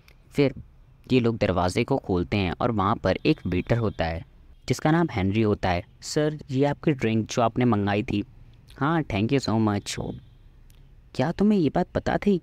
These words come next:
कि वहाँ पुलिस नहीं है?" "हाँ, मेरे को बिल्कुल पता थी ये बात। और तुम्हें पता है मज़े की बात, वहाँ पीछे कोई भी बालकनी नहीं है, वो नीचे ज़मीन पर गिर गया।" "तो अब वो वापस नहीं आएगा?" "सवाल ही नहीं उठता,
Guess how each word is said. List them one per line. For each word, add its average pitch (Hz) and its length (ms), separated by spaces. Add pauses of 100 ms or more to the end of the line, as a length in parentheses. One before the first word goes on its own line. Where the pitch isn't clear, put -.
कि 156 140 (120)
वहाँ 127 180 (100)
पुलिस 117 280
नहीं 117 260
है?" 117 180 (100)
"हाँ, 104 280
मेरे 107 180
को 123 180
बिल्कुल 98 280
पता 98 240
थी 95 180
ये 92 80
बात। 90 240 (220)
और 139 120
तुम्हें 143 280
पता 120 220
है 120 100
मज़े 120 260
की 117 100
बात, 107 220 (280)
वहाँ 135 160
पीछे 123 320
कोई 104 220
भी 110 120
बालकनी 98 460
नहीं 92 240
है, 90 120 (280)
वो 139 240
नीचे 113 340
ज़मीन 101 300
पर 95 140
गिर 95 180
गया।" 87 200 (1040)
"तो 156 120
अब 117 220
वो 156 100
वापस 127 340
नहीं 160 180
आएगा?" 147 320 (320)
"सवाल 92 380
ही 139 120
नहीं 135 180
उठता, 117 300